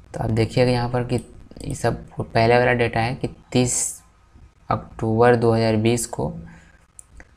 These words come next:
ये सब डीसीसी का जो मेरिट लिस्ट था वो सब आ चुका था पहले वाला। और मॉपअप राउंड काउंसलिंग में सम्मिलित होने हेतु अभ्यर्थी को पार्षद की वेबसाइट पर जाकर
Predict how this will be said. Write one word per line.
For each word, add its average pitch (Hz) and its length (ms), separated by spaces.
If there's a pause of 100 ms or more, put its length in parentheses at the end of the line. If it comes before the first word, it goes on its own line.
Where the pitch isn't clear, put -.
ये 117 140
सब 113 440
डीसीसी 120 640
का 120 100
जो 117 340 (100)
मेरिट 113 300
लिस्ट 113 340
था 113 60
वो 110 140
सब 110 160
आ 110 140
चुका 113 340
था 120 240
पहले 110 340
वाला। 113 340 (920)
और 107 440 (280)
मॉपअप 127 500 (160)
राउंड 131 360 (120)
काउंसलिंग 127 540
में 113 120
सम्मिलित 120 580
होने 123 360
हेतु 117 240
अभ्यर्थी 113 520
को 143 160
पार्षद 127 380
की 131 80
वेबसाइट 123 340
पर 120 60
जाकर 120 360